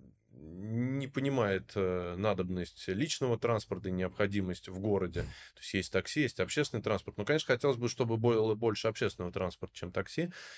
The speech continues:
Вот это у нас достаточно большая проблема. А, чуть ранее снесли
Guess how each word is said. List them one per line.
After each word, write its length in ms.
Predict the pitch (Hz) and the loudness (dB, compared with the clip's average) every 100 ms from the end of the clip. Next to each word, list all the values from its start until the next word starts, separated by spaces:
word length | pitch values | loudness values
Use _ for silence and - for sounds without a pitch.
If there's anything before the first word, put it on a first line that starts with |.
| - | -4
Вот 160 | 101 | 0
это 140 | 165 127 | 0 4
у 40 | |
нас 140 | 120 107 | 2 4
достаточно 460 | 107 - - - | 2 2 2 0
большая 380 | 90 113 - 98 | 0 2 4 2
проблема. 680 | - 92 117 175 160 117 113 - - - | 2 2 2 2 2 0 -2 -12 -20 0
А, 760 | 95 90 87 85 85 - - - - | 2 2 2 -2 -4 -6 -10 -14 -18
чуть 200 | - 104 | -12 -2
ранее 400 | 110 110 92 87 | 4 4 2 -2
снесли 560 | 85 - 104 104 92 85 | -4 -2 -2 -2 -2 -4